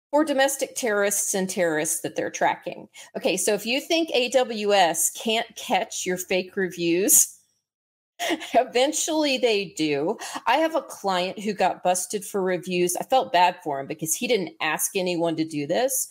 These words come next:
but his aunt was in a book club and asked all of her friends in the book club to buy his product and review it,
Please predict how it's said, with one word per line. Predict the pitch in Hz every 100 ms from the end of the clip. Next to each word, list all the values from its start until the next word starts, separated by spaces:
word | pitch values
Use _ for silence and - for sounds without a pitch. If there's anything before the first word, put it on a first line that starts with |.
| - - -
but | 220
his | 226 262 208 - - _
aunt | 262 320 196 160 - - - _ _
was | 208 226 -
in | 220 220
a | 180 - -
book | 269 - -
club | - 143 - - 220 _ _ _ _ _ 277
and | 277
asked | 285 302 - 302
all | 285
of | 294
her | 302 240
friends | - 262 277 262
in | 233
the | 214
book | 247 523 -
club | 254 170 -
to | 240
buy | 170 196 226
his | 240 247 -
product | 214 196 208 233 -
and | 202 185
review | 180 180 202
it, | 214